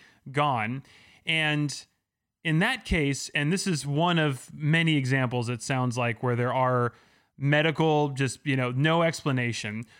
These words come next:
Tell us about that process for when, when those types of things happen.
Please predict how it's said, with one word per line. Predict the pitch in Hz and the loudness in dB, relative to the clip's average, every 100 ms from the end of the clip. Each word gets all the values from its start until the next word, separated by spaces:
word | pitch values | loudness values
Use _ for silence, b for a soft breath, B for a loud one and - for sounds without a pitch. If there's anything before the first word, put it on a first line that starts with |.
| b | b
Tell | - 220 | -4 -2
us | 277 254 | 0 0
about | 190 180 151 | 0 2 2
that | 156 151 | 0 0
process | - 151 147 139 139 123 | 0 0 0 0 -2 -2
for | - 147 | -2 -2
when, | 139 143 143 147 - | 0 0 0 -2 -6
when | 151 151 | -2 0
those | 180 262 - | 2 0 -2
types | 190 180 156 | -4 -2 -2
of | 139 | -2
things | 147 127 | -2 0
happen. | - 131 127 110 110 | 0 -2 -2 -4 -6